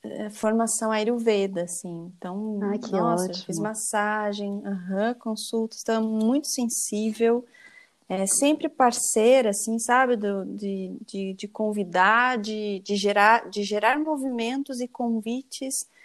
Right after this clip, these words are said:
Speaker 1: muito próximo dessas questões da feminilidade, do feminino. É, assim, tô, assim, entusiasmada demais pelo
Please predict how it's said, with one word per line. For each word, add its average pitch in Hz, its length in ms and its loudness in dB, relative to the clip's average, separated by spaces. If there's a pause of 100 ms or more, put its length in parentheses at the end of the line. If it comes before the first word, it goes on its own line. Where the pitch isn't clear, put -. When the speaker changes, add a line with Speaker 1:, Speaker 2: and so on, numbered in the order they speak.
(400)
Speaker 1:
muito 269 360 4
próximo 240 500 2
dessas 214 500 -4
questões 208 380 -6
da 208 80 -2
feminilidade, 196 1120 -2
do 202 80 -6
feminino. 214 1080 -2 (680)
É, 185 760 -4 (720)
assim, 202 760 -6 (160)
tô, 220 240 0
assim, 247 720 -4
entusiasmada 240 1040 -2
demais 214 500 -4
pelo 180 340 -14